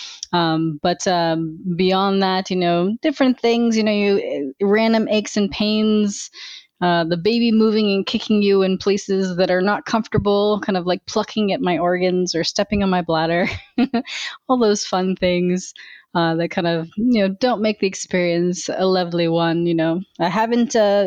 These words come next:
had as bad of experiences. Like, you hear some people have carpal tunnel syndrome or, or just bad swelling. You know, I haven't, uh, I've been fortunate enough to not have those, but, uh, say overall, it's just not been, uh,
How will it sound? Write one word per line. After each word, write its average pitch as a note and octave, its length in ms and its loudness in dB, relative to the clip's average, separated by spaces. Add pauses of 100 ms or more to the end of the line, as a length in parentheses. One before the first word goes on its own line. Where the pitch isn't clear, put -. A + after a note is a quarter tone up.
had G3+ 240 0
as G#3 280 2
bad G3 440 0
of F3+ 400 0 (400)
experiences. G3 520 0
Like, F#3 120 0
you F#3+ 80 0
hear F#3 160 -2
some F3+ 220 -4
people E3+ 260 -2
have D#3 240 -2
carpal D#3+ 240 -6
tunnel B3 280 0
syndrome G3 460 0
or, E3+ 280 0 (240)
or D#3 280 -4
just - 200 -10
bad D3+ 260 -2
swelling. A3 840 0
You F#3+ 60 0
know, F3+ 80 0
I E3+ 60 2
haven't, F3 440 -2
uh, D#3 180 0 (360)
I've E3+ 80 -6
been F#3 100 2
fortunate F#3+ 360 0
enough D#3+ 100 -4
to E3+ 80 -2
not A3+ 300 2
have E3 300 -4
those, D#3+ 300 -2
but, - 340 -4
uh, D#3 220 0 (340)
say - 220 -2
overall, G#3 420 0
it's G3 160 -4
just - 180 -8
not C4 240 0
been, A3+ 260 0
uh, F#3 360 2